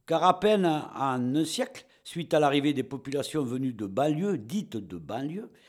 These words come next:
l'agriculture s'est intensifiée, épuisée, et vers l'an deux cents à peu près, Tikal fut abandonné, puis reprise par la jungle, envahie petit à petit. Et figurez-vous,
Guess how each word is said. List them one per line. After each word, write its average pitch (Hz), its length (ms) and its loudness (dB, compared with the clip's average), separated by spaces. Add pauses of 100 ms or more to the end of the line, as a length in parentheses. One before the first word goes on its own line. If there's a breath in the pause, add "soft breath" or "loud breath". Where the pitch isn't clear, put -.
(300 soft breath)
l'agriculture 214 680 0
s'est 185 260 -4
intensifiée, 185 760 -2 (540)
épuisée, 175 600 -4 (360 soft breath)
et 139 60 -2
vers 180 200 4
l'an 185 260 8
deux 175 160 6
cents 147 280 0
à 127 120 -8
peu 147 140 -8
près, 180 340 -2 (300 soft breath)
Tikal 196 360 4
fut 190 280 -6
abandonné, 160 640 4 (400 soft breath)
puis 180 500 -4 (240)
reprise 160 460 -6
par 131 200 -4
la 135 120 0
jungle, 123 480 -4
envahie 107 400 -6 (160)
petit 110 360 -12
à 120 60 -8
petit. - 320 -16 (460)
Et 110 80 -12
figurez-vous, 135 720 -4